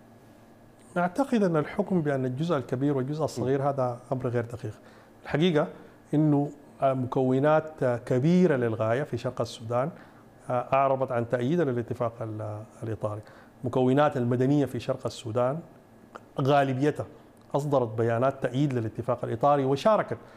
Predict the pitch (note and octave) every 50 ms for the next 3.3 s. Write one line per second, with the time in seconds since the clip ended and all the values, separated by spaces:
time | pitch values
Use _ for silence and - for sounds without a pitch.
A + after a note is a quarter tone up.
0 | - - - - C3 A#2+ A#2 C3+ C3 D3 C#3+ C#3+ B2+ A#2+ - D3 C#3+ C#3+ C3+ B2
1 | A#2 D3 D3 C3+ B2 A#2+ A#2+ - - - C#3+ C#3 - C3 A#2+ A#2 A#2 - C#3+ C3
2 | C#3 C#3+ - - - - - - - C3+ C3 - C#3 A#2 B2 A2+ A#2+ C3 C#3 C#3
3 | C3 B2 A#2+ A#2 A#2+ B2+